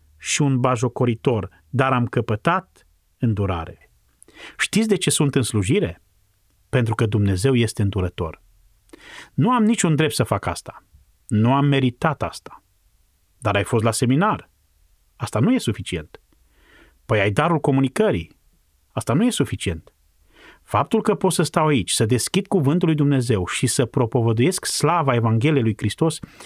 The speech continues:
este o îndurare pentru un păcătos nevrednic,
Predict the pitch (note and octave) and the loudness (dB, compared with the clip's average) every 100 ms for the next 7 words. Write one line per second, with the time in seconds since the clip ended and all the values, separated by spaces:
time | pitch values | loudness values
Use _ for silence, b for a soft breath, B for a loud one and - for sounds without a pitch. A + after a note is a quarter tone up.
0 | B B - C#3+ D#3 D#3+ C3+ B2 C3+ F3+ | B B -2 0 2 2 2 2 2 2
1 | F3+ F3 C3+ C3 A2+ A2+ A2 G#2+ D#3 C3+ | 0 0 0 0 0 0 -2 0 0 2
2 | A#2 - B2 A2 F2+ - | 0 0 0 0 -4 -6